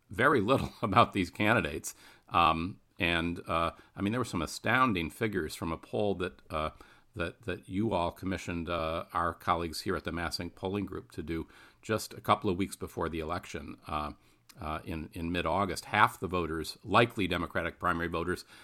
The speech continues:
had never heard of the candidate who was ultimately nominated for L G, the same for Attorney General. Meanwhile, three quarters of them had never heard of Diana DiZoglio, who a couple of weeks later became the nominee for, uh, for state auditor. I mean, only Bill Galvin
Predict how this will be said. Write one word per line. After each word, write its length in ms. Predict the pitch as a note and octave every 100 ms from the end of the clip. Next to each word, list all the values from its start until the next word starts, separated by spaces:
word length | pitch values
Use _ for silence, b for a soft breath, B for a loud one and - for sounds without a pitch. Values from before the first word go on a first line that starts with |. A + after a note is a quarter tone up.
| b b
had 140 | G2
never 300 | G2+ A#2+ B2+
heard 180 | A2+ G#2
of 100 | F2
the 80 | D#2
candidate 500 | - F2 D#2+ D#2+ -
who 80 | G2
was 140 | D#2+
ultimately 420 | E2 - F2 F2+
nominated 480 | E2+ E2 E2 E2 D#2
for 160 | - F2
L 200 | D#2+ D#2+
G, 340 | D#2+ E2 E2+
the 120 | D#2
same 280 | - F#2 F2
for 280 | - F2+ G2
Attorney 320 | - F#2+ E2
General. 500 | D#2+ F#2 E2 E2 E2 b b b
Meanwhile, 300 | A2+ B2 F2
three 220 | - C#3+
quarters 440 | B2 - C#3+ C3 F#2+
of 140 | E2
them 260 | F2 E2+ F2+ b b
had 160 | - G2
never 240 | G#2+ A2+
heard 160 | A2 G#2+
of 100 | F#2+
Diana 380 | F#2 G2+ G2+ F#2+
DiZoglio, 640 | F#2+ A#2 D#3 B2+ F#2+ -
who 140 | G2 F2+
a 40 |
couple 280 | - F#2 A2
of 80 | F#2
weeks 240 | F#2 -
later 260 | F#2 F#2 F2
became 460 | F2+ - F#2 E2
the 160 | E2 D#2+ b b b -
nominee 440 | F2 F2 F2 F2+
for, 480 | - - E2 E2 - -
uh, 160 | - D#2+
for 160 | - E2
state 280 | - F2
auditor. 440 | D#2+ F2 F2+ E2+ D#2+
I 60 |
mean, 200 | D#2+ E2+ F#2+
only 220 | A2 A2
Bill 240 | F#2+ G2+ G2
Galvin 560 | F#2 F2 F2 E2 D#2+